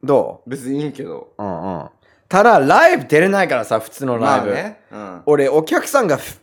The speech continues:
Speaker 1: そういうバカみたいなフェイスシールとかやってると、俺、やってらんないわ、マジで。
Speaker 2: <laughs> お前。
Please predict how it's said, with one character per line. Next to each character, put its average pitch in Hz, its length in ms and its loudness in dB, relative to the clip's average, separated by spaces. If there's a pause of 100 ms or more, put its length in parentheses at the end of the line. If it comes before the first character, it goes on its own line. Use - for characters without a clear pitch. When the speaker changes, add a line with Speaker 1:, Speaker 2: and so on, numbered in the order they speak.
(140)
Speaker 1:
そ 147 140 -2
う 147 60 2
い 127 140 -2
う 113 160 -10 (160)
バ 143 220 -4
カ 202 140 0
み 160 140 -2
た 110 160 -2
い 101 40 -6
な 92 160 -8
フ - 60 -20
ェ 147 160 0
イ 151 60 0
ス 147 40 -10
シ - 140 -4
ー 165 40 2
ル 143 80 -2
と 104 120 -4
か 98 120 -4
や 95 140 -2
っ 92 80 -10
て 113 80 -6
る 101 80 -6
と、 95 100 -6
俺、 95 260 -8
や 123 120 -6
っ 165 100 -12
て 330 120 -4
ら 254 100 -2
ん 240 100 -4
な 151 120 0
い 101 40 -2
わ、 76 140 -8
マ 85 140 -12
ジ 78 100 -16
で。 80 100 -12
Speaker 2:
<laughs> - 2000 -18
お 85 80 -18
前。 85 140 -14